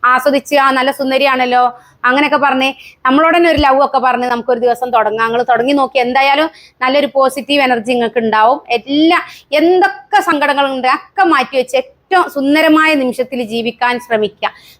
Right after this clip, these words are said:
നല്ലൊരു ദിവസം വരും ഇൻഷാ അല്ലാ. ഓക്കെ, ഇന്ന് വന്നിട്ടുള്ളത് ലൈനിങ് വെച്ചിട്ട് ഒരു ചുരിദാർ ഇങ്ങനെ കട്ട് ചെയ്യാന്ന് കാണിക്കാൻ വേണ്ടിയിട്ടാണ് ട്ടോ.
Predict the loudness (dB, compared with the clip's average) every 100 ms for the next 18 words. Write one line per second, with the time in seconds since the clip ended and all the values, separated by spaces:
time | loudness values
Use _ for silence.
0 | -2 2 2 2 0 0 0 2 0 -2
1 | -2 0 0 -2 -2 0 -2 -4 _ _
2 | -20 -6 2 2 4 2 2 0 2 -2
3 | -2 0 2 2 2 0 -2 -4 -2 0
4 | 0 0 0 -2 -2 -2 0 0 -2 -2
5 | -2 -2 -2 -2 -2 0 0